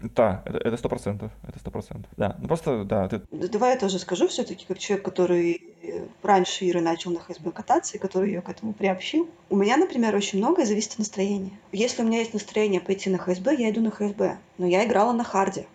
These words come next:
Speaker 2: медиума не было, чего не было, того не было. И при этом я получаю удовольствие от мистики. Да, где меня вообще никто не трогает, я могу кайфануть в-, вообще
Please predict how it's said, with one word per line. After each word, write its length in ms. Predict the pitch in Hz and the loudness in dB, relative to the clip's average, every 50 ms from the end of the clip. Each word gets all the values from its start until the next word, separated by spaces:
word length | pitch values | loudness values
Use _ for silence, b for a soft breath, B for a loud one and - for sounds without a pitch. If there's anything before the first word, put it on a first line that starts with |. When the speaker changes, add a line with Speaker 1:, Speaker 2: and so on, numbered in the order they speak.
| - - | -12 -2
Speaker 2:
медиума 440 | - 190 220 254 240 214 165 160 160 | 0 2 2 4 2 2 2 2 2
не 160 | 160 151 151 | 2 0 0
было, 240 | 151 - - 190 185 - - - - - | -2 -4 -4 -6 -6 -10 -14 -20 -20 -12
чего 160 | - - 196 | -4 0 2
не 80 | 196 208 | 2 4
было, 160 | 214 202 180 | 4 2 2
того 160 | 180 - 185 | 0 -2 -4
не 140 | 180 185 175 | -2 -2 -2
было. 220 | 185 - 190 202 220 - - - | -4 -4 -6 -8 -8 -12 -8 -2
И 280 | 202 196 190 190 190 185 190 | 0 2 4 6 6 4 4
при 120 | - 185 190 | 4 6 6
этом 340 | 208 254 262 - 330 262 | 6 6 4 2 2 2
я 300 | 226 208 196 196 196 196 | 4 4 4 4 4 2
получаю 460 | 190 - 196 190 190 190 214 208 220 226 | 2 4 4 4 4 4 4 2 2 4
удовольствие 440 | 185 180 170 208 240 - - 202 202 | 2 2 2 2 2 2 0 0 0
от 100 | 202 - | 2 0
мистики. 500 | 220 240 - - - - - - - - - - - | -2 -2 -2 -6 -14 -12 -10 -12 -12 -12 -18 -16 -4
Да, 140 | - 190 202 | 2 2 2
где 180 | 208 - 220 214 | 2 4 2 2
меня 220 | 208 214 214 202 | 4 4 4 6
вообще 400 | 180 202 196 - - - 302 277 | 4 4 4 4 2 4 4 4
никто 280 | 233 190 190 - - 196 175 | 4 4 2 2 2 4 4
не 100 | 165 160 | 4 2
трогает, 640 | - 190 226 302 427 359 277 190 143 - - - - - | 2 4 6 6 6 6 4 4 2 0 -6 -12 -14 -4
я 160 | - 190 196 | 0 2 4
могу 240 | 190 202 208 208 202 | 6 4 4 2 2
кайфануть 640 | - 208 196 - 185 180 208 247 - - - - - - - - - _ | 0 -2 -2 0 2 2 2 2 -2 -6 -12 -12 -14 -14 -16 -20 -16 _
в-, 40 | - | 0
вообще 360 | 170 185 - - 190 165 147 | 0 0 2 2 2 2 0